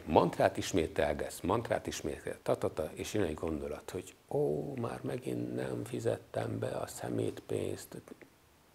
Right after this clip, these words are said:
És akkor visszatérsz, és nem az, hogy ó, már megint gondolkozok, mert gondolattal gondolatot nem lehet, és akkor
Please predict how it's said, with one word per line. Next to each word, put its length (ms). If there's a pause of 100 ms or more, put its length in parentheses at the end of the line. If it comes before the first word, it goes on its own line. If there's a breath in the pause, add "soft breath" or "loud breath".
(560 soft breath)
És 80
akkor 300
visszatérsz, 680
és 100
nem 140
az, 120
hogy 200 (360)
ó, 160
már 200
megint 340
gondolkozok, 760
mert 340
gondolattal 580
gondolatot 760 (200)
nem 240
lehet, 340
és 140
akkor 380